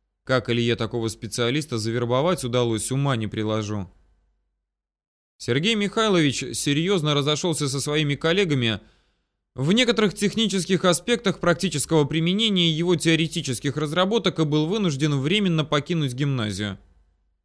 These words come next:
Нам крупно повезло, что он принял наше приглашение. Другого специалиста такого уровня найти просто нереально.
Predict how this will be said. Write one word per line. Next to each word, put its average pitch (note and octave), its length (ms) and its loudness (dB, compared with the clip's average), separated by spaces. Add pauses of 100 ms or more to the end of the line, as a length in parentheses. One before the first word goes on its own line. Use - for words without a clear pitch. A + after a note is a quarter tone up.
(380)
Нам C#3+ 260 2
крупно E3+ 300 0
повезло, E3+ 420 2
что E3 160 -2
он C#3+ 140 2
принял E3+ 300 0
наше D#3 260 0
приглашение. A#2+ 800 0 (520)
Другого A#2+ 440 0
специалиста E3 640 0
такого E3 440 2
уровня B2+ 280 2
найти D3+ 320 2
просто B2+ 360 -2
нереально. C#3 600 2